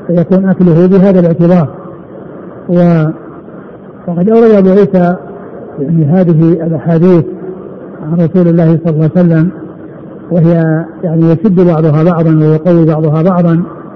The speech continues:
أن الرسول صلى الله عليه وسلم قال: "كلوا الزيت وادهنوا به فإنه من شجرة مباركة، فإنه من شجرة مباركة". وهذا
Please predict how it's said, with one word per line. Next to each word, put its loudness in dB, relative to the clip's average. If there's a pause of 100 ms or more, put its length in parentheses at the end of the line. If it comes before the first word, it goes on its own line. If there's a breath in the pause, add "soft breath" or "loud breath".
(560)
أن 2
الرسول 2
صلى 2
الله -2
عليه 2
وسلم 0
قال: 0
"كلوا 2 (200)
الزيت 2 (880)
وادهنوا 2
به 2
فإنه 2
من 2
شجرة 0 (120)
مباركة، 0 (840)
فإنه 2
من 0
شجرة 0 (600)
مباركة". 2 (680)
وهذا 2